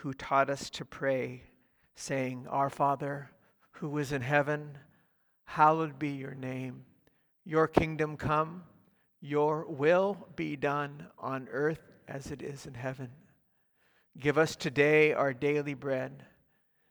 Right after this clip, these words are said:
and forgive us our sins as we forgive those who have sinned against us.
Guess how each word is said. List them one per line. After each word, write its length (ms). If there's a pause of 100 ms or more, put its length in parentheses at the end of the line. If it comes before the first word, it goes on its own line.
(120)
and 160
forgive 380
us 180
our 200
sins 800 (260)
as 180
we 420
forgive 500
those 580
who 80
have 140
sinned 420
against 420
us. 460